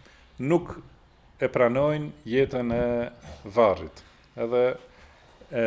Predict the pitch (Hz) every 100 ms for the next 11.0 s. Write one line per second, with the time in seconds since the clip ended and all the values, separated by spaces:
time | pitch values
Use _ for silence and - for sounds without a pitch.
0 | 110 110 110 101 113 127 156 160 - 113
1 | 113 131 127 117 123 127 - 123 117 117
2 | 120 - - - 107 117 117 - 95 123
3 | 139 147 160 156 147 160 156 - - -
4 | - 139 - 127 123 120 151 143 135 120
5 | 151 151 131 139 - 131 135 139 143 143
6 | - _ - - - - - _ - -
7 | 131 139 131 123 120 143 143 143 139 147
8 | - 123 117 127 131 131 127 - 117 113
9 | - - - 107 120 123 - 113 147 202
10 | - - - - - - - 123 143